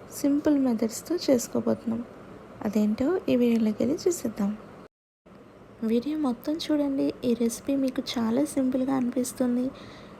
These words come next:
మీకు ఈజీగా అనిపిస్తే తప్పకుండా ఇంట్లో ట్రై చేసి చూడండి. మీకు ఈ వీడియో నచ్చితే లైక్ చేయండి, ఈ ఛానల్ని సబ్స్క్రైబ్ చేసి. ఈ రెసిపీ కోసం ఒక బౌల్ తీసుకొని అందులో టూ glasses of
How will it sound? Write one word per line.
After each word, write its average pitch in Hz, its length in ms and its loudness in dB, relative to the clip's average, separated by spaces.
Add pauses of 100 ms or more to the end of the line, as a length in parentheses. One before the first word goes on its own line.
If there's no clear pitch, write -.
(180)
మీకు 240 340 2
ఈజీగా 269 420 2
అనిపిస్తే 262 560 0
తప్పకుండా 247 480 0
ఇంట్లో 240 300 4
ట్రై 240 260 2 (140)
చేసి 277 260 2
చూడండి. 277 340 2 (840)
మీకు 285 260 2
ఈ 262 60 4
వీడియో 240 260 4
నచ్చితే 233 360 2
లైక్ 226 400 0
చేయండి, 254 220 4
ఈ 330 120 6
ఛానల్ని 240 500 2
సబ్స్క్రైబ్ 254 480 -2 (120)
చేసి. 233 100 0 (1160)
ఈ 262 140 4
రెసిపీ 240 400 4
కోసం 214 460 -2 (800)
ఒక 226 140 2
బౌల్ 220 340 0
తీసుకొని 240 680 0 (280)
అందులో 233 520 0 (180)
టూ 285 160 6
glasses 240 600 0
of 226 60 0